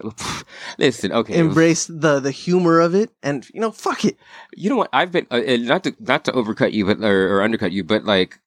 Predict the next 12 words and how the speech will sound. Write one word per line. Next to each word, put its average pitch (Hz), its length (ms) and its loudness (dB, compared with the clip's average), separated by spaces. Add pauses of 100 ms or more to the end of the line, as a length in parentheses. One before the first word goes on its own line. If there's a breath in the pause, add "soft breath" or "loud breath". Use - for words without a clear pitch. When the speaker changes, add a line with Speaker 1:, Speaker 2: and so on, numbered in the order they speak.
Speaker 1:
you 90 140 2
know, 78 280 -6 (1120)
uh, - 100 -8 (260)
I've 117 200 0
had 107 260 -2
friends 92 460 -2
who 92 60 -6
are 82 40 -4
like, 85 140 -2
"Oh, 147 100 0
you're 143 160 -4
crazy." 82 640 -14